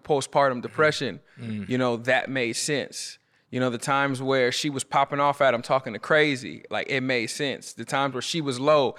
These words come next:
Speaker 1: and she couldn't love herself, she would look over at her partner and remember that he chose to love her through all of those moments. So when you have a set of rules and you choose something,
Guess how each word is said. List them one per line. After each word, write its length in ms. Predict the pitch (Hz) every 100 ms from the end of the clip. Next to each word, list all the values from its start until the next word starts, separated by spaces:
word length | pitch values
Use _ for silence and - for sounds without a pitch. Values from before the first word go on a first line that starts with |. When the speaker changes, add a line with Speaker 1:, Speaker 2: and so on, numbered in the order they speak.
| - -
Speaker 1:
and 80 |
she 120 | - 160
couldn't 260 | 170 139
love 160 | 147 139
herself, 680 | 143 123 - 160 123 - - - -
she 160 | -
would 140 | 135 131
look 200 | 135 143
over 240 | 135 131
at 100 | 123 131
her 100 | 120
partner 520 | 170 175 120 110 - - _ _ _ _ -
and 100 | 123
remember 680 | 123 143 156 143 117 - _
that 120 | - 110
he 220 | - 147
chose 460 | - 160 165 147
to 100 | -
love 280 | 123 160 165
her 260 | 135 73 160 -
through 200 | 131 -
all 200 | 135 147 147
of 80 |
those 220 | 135 127 135
moments. 580 | 147 147 110 - - - _ _ _ -
So 460 | - 147 117 104 _ _ _ _ _ _ _ _ _ -
when 220 | 147 175
you 160 | 214 196
have 640 | 151 170 180 156 127 - - -
a 100 | 123
set 340 | - 175 156
of 160 | 123 120
rules 560 | 147 151 127 110 - - -
and 220 | 139 139
you 200 | 151 135
choose 920 | 113 - 190 202 180 147 117 - - _ _ _
something, 760 | - - 170 147 - 87 71